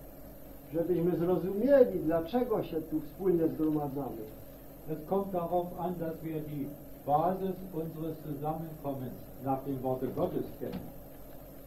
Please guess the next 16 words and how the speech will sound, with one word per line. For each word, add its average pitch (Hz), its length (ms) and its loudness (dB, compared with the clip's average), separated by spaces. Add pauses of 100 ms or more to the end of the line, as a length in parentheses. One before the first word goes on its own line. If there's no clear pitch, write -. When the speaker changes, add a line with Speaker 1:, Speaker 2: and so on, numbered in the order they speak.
(480)
Speaker 1:
Chodzi 196 340 -2
o 208 120 4
to, 220 300 2
abyśmy 190 440 4
tą 180 200 2
zasadę 190 640 2 (960)
naszego 165 380 -2
zgromadzenia 160 760 2
się 165 180 -2
według 156 280 2 (100)
Słowa 226 320 8
Bożego 156 420 0
znali. 175 400 2 (720)
Speaker 2:
Ich 135 200 -6
sagte, 151 380 -2 (460)
Die 151 140 0